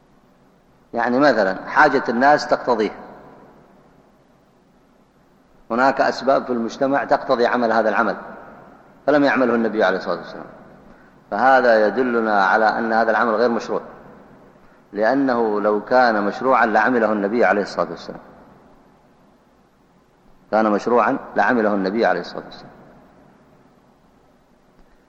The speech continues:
مثاله مثلًا في رمي الجمرات، يأتي أناس الآن فيقولون: "شدة الزحام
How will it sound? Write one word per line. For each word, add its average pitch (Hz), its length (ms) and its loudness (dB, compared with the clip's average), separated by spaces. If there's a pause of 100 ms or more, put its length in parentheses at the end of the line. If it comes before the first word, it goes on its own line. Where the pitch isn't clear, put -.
(140)
مثاله 127 380 4
مثلًا 98 320 0
في 127 100 0
رمي 135 200 4
الجمرات، 98 500 0 (2500)
يأتي 127 440 2
أناس 117 280 0
الآن 117 360 -2
فيقولون: 113 680 0 (580)
"شدة 120 340 -2
الزحام 101 480 -2